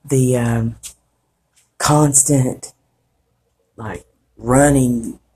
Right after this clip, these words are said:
in my throat, like, liquid is running down my throat, didn't start until the last, um, while, and it's been doing it consistently since, you know, and it's gotten so bad that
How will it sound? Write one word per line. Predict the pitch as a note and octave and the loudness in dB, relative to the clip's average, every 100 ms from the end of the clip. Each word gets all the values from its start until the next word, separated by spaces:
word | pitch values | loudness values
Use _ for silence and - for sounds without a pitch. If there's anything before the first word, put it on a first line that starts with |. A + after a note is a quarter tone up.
| _ - | _ -2
in | C#3 | 0
my | C3+ B2 | 2 0
throat, | - A#2 B2+ A#2 G#2+ | -2 0 2 2 -2
like, | - A2 - | -8 -10 -10
liquid | A#2 C3 C3+ B2 A#2+ G#2+ | 0 0 0 0 0 0
is | G#2 G#2+ | -8 -6
running | A2+ A#2+ B2 A#2 A2+ - - | -2 2 2 0 -6 -12 -12
down | A2+ A2+ A2+ | -8 -6 -6
my | A2+ | -10
throat, | - A2+ A2 G#2+ | -10 -10 -10 -12
didn't | - A#2+ A#2+ | -6 -4 0
start | - A2 G#2+ G2+ - | -2 0 -4 -6 -10
until | G#2+ A2+ A2 | -16 -12 -12
the | G#2+ | -12
last, | G#2+ G#2+ G#2+ G#2+ - - - _ - - _ _ _ _ _ - _ | -10 -10 -8 -4 -4 -6 -18 _ -20 -20 _ _ _ _ _ -20 _
um, | B2 A#2+ A2+ A2 _ _ _ - | -10 -10 -12 -18 _ _ _ -2
while, | B2 A2+ A2 A2 | 2 4 2 0
and | A2 | -4
it's | A2 - | -6 0
been | B2+ A#2 | 0 0
doing | A#2+ A#2+ | -2 -4
it | A#2 - | -6 -10
consistently | A2 - B2 B2+ A#2+ A2 G#2+ | -8 -2 0 -2 -6 -6 -4
since, | - C3 A#2+ - - | -2 -2 -4 -4 -6
you | A2+ | -4
know, | A2+ A2+ | -4 -4
and | A#2 | -4
it's | - | 0
gotten | A#2 D#2+ A2+ | 0 0 -2
so | A2 | -2
bad | G#2+ G#2+ A2 A2 | 0 0 0 -4
that | G#2+ A2 | -6 -6